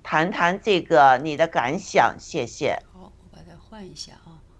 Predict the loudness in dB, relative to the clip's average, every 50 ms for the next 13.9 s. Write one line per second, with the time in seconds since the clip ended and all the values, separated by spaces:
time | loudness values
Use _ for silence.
0 | -20 -20 _ -20 -20 -20 -20 -20 -20 -20 -20 -20 -20 -20 -20 -20 -20 -20 -20 -12
1 | -10 -10 -10 -10 -12 -18 -20 -20 -20 -20 -20 -20 -20 -20 -20 -20 -20 -20 -20 -20
2 | -20 _ -20 -20 -20 _ -20 -20 -20 -20 -20 -20 -20 -20 -20 -20 -20 -20 -20 -20
3 | -20 -20 -20 _ _ -20 -20 -20 -20 -20 _ -20 -20 -20 -20 -20 -20 -20 -20 -20
4 | -20 -20 -20 -20 _ _ _ _ -20 _ _ -20 -20 _ -20 -20 _ _ _ _
5 | -20 _ -20 -20 -20 _ _ _ -20 _ -20 _ _ -20 -20 -20 _ -20 -20 -20
6 | -20 -20 -20 -20 -20 _ -20 -20 -20 -20 -20 _ -20 -20 -20 -20 -20 _ _ -20
7 | -20 -20 -20 -20 -20 -20 -20 -20 -20 -20 _ _ _ _ -20 _ _ _ -20 -20
8 | -20 -20 -20 -20 -20 -20 -20 -20 -20 -20 _ _ _ _ _ _ -20 -20 -20 -20
9 | -20 -20 -20 -20 _ _ -20 -20 -20 -20 -20 -20 -20 -18 -16 -16 -14 -14 -14 -16
10 | -16 -12 -10 -10 -8 -8 -10 -12 -16 -20 -20 -20 -20 -20 -20 -12 -8 -6 -6 -6
11 | -6 -6 -6 -4 -2 -4 -4 -4 -6 -6 -4 -4 -4 -6 -6 -4 -2 -2 -2 -4
12 | -6 -8 -6 -6 -6 -6 -6 -8 -8 -8 -6 -6 -4 -4 -2 -4 -4 -8 -10 -16
13 | -20 -20 -18 -18 -18 -14 -10 -8 -8 -8 -8 -10 -8 -8 -8 -8 -8